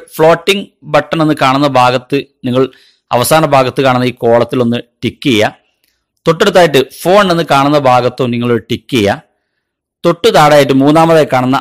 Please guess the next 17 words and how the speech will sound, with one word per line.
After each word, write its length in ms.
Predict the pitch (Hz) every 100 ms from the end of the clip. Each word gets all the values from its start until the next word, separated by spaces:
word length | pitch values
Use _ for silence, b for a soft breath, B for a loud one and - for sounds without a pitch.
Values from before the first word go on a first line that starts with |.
| 131
അൺലോക്ക് 460 | 143 165 190 196 185
മോഡ് 220 | 156 151 143
എന്ന് 120 | 139
കാണുന്ന 260 | 127 123 135
ഭാഗം 180 | 120 123 123
ക്ലിക്ക് 200 | 120 -
ചെയ്തുകൊണ്ട് 340 | 120 117 104 87 _ _ _ _ _ - 120
ഡബിൾ 240 | 135 170 214 - _
ടാപ്പ് 300 | 135 135 131 131
എന്ന് 160 | 117 - _ _
നിങ്ങൾ 160 | 117 113
ക്ലിക്ക് 180 | 120 -
ചെയ്യുക. 160 | 117 98 - _ _ _ _ _ -
ഇത്രയും 260 | 160 151 226
ചെയ്ത് 180 | 175 165 175
കഴിഞ്ഞ് 240 | 151 110 - 127
അവസാനം 360 | 143 160 165